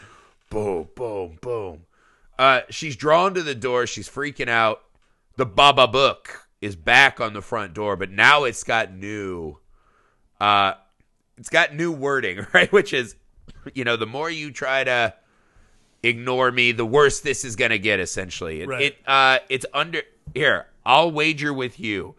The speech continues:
Speaker 1: I'll make you a bet. The more you deny it, the stronger I get. Um, and then, yeah, the Babadook growing right under your skin. Oh, come,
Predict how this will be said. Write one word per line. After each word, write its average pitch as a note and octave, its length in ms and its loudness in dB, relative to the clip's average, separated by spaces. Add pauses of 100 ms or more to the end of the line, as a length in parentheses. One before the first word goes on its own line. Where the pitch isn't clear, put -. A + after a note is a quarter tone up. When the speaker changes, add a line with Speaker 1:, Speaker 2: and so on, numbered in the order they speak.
(320)
Speaker 1:
I'll G#2 100 0
make B2+ 340 2
you C#3+ 180 -8
a C3 40 0
bet. G#2+ 480 0
The F#2 100 -8
more G#2+ 320 -4
you C#3+ 220 -6
deny A#2 480 0
it, G2+ 380 2
the F#2+ 100 -8
stronger A#2 680 -2
I F2+ 160 -2
get. E2 400 -10 (840)
Um, A#2+ 400 4 (840)
and A#2+ 100 -6
then, D3+ 140 0
yeah, C#3+ 320 6 (320)
the A#2 80 -6
Babadook C#3 760 4
growing A2+ 340 0
right A#2 280 4
under B2+ 260 -2
your A2+ 240 -2
skin. F#2 540 -6 (100)
Oh, D3 300 2
come, C3+ 600 -6